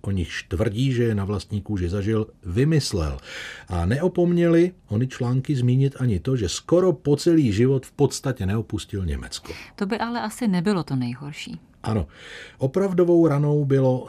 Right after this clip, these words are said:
Speaker 1: teprve, když se novináři dopídili, kdeže to Karel May vlastně strávil ona cestovatelská léta.
Speaker 2: Připomeňme, že ve vězení.
Speaker 1: A bublina, kterou celé ty roky pečlivě nafukoval, rázem splaskla.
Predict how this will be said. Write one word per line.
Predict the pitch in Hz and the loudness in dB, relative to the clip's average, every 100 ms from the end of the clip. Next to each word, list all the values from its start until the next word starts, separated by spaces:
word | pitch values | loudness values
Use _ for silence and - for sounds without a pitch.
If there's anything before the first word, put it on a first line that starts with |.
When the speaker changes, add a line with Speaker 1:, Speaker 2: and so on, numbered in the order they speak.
| - | -4
Speaker 1:
teprve, | 123 120 120 113 | -4 0 0 0
když | 107 - | -2 -2
se | 101 | -2
novináři | 98 110 110 95 87 | 2 2 2 0 0
dopídili, | 85 101 156 156 151 151 156 151 143 - | -2 0 0 4 6 6 6 4 0 -4
kdeže | 107 101 107 143 151 160 | -2 0 2 2 2 2
to | 165 | 0
Karel | 160 - 123 135 | -2 0 0 2
May | 139 117 113 120 127 127 | 2 2 0 0 -2 -2
vlastně | 101 98 - 113 | -2 -2 -2 -4
strávil | - - 95 98 98 110 117 - | -4 -4 -4 0 2 2 2 -2
ona | 107 110 113 113 | -2 0 0 -2
cestovatelská | - 104 - 98 92 95 90 - 76 | -4 -6 -4 -4 -4 -4 -6 -6 -6
léta. | 71 90 104 139 147 160 | -4 -6 -6 -6 -6 -6
Speaker 2:
Připomeňme, | - 202 220 208 202 196 196 202 | -10 -8 -2 0 0 -2 -6 -8
že | 175 196 | -8 -4
ve | 175 | -4
vězení. | 131 127 123 127 127 127 - - - - | -2 -4 -2 -2 0 -2 -4 -14 -20 -8
Speaker 1:
A | - | -2
bublina, | 113 165 208 202 | 0 2 2 0
kterou | 190 170 160 160 | -4 -2 0 -2
celé | - 110 104 | -2 -2 -2
ty | 98 80 | -4 -4
roky | 110 - | -4 -6
pečlivě | 135 107 - 80 67 | -6 -6 -6 -6 -4
nafukoval, | 85 - 127 101 92 92 82 | -6 -6 -6 -4 -2 -2 -2
rázem | 73 76 85 | -2 -4 -4
splaskla. | 104 - 71 - - - | -6 -8 -12 -12 -12 -16